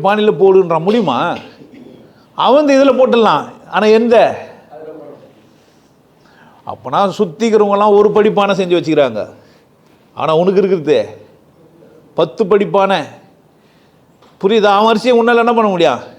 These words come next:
போட முடியும். உன் அரிசியை அதுல புரிஞ்சுச்சேன்னா தெம்பா வாழ்வேன். புரியலன்னா, நான் நல்ல விஷயத்த சொல்லிட்டேன், புரியலனா இதுக்கு மேல தெளிவா சொல்ல முடியும்னு நினைக்கிறீங்க? இப்ப குற்றமான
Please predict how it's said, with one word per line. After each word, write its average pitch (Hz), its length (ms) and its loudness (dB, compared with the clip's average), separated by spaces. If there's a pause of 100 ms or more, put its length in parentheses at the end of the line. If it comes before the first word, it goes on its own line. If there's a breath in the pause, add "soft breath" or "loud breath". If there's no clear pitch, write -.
(640)
போட 202 280 0
முடியும். 160 240 -4
உன் 233 120 4
அரிசியை 214 300 0
அதுல 208 180 4 (1080)
புரிஞ்சுச்சேன்னா 262 640 2
தெம்பா 220 340 2
வாழ்வேன். 190 380 2 (1400)
புரியலன்னா, 165 580 -8 (2250)
நான் 143 200 -6
நல்ல 175 120 -2 (100)
விஷயத்த 175 340 -4
சொல்லிட்டேன், 185 380 -2 (720 soft breath)
புரியலனா 196 380 -2 (1300)
இதுக்கு 196 220 -2
மேல 214 220 2
தெளிவா 208 260 4
சொல்ல 190 160 0
முடியும்னு 190 260 -6
நினைக்கிறீங்க? 180 340 -2 (600 soft breath)
இப்ப 156 220 -8
குற்றமான 226 460 0